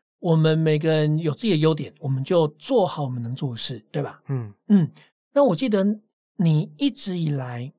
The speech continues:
Speaker 1: 就是说求学阶段，你，因为你是中途失明，
Speaker 2: 对。
Speaker 1: 所以你并不是透过像启明这种特殊教育的体系，而是在一般学校里面去求学，
Speaker 2: 嗯。
Speaker 1: 对不对？
Speaker 2: 对。
Speaker 1: 那你的这样的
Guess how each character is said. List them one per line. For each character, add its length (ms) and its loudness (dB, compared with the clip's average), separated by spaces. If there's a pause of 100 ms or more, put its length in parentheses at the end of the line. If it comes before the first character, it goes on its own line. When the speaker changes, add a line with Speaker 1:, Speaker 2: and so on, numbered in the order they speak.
(200)
Speaker 1:
就 140 -2
是 160 -2
说 500 -4 (320)
求 240 -2
学 180 -2
阶 200 -2
段， 260 -2 (440)
你， 540 0
因 140 4
为 80 4
你 60 2
是 100 -4
中 240 -2
途 60 -10
失 260 -6
明， 180 -10 (140)
Speaker 2:
对。 100 -2
Speaker 1:
所 140 0
以 60 4
你 180 0
并 380 -2
不 140 -6
是 420 -2 (360)
透 300 -2
过 240 -2
像 280 -2
启 340 -6
明 180 -6
这 140 -6
种 340 -10 (260)
特 220 -2
殊 220 -6
教 180 -2
育 80 -2
的 60 0
体 200 -10
系， 260 -6
而 120 -6
是 160 -6
在 260 -6
一 80 -6
般 240 -4
学 220 -8
校 240 -6
里 120 -12
面 280 -8 (320)
去 140 -2
求 240 -4
学， 160 -8
Speaker 2:
嗯。 20 -10
Speaker 1:
对 120 -2
不 60 -2
对？ 240 -6
Speaker 2:
对。 200 -6 (220)
Speaker 1:
那 220 2 (520)
你 160 2
的 100 2
这 140 0
样 100 4
的 180 -2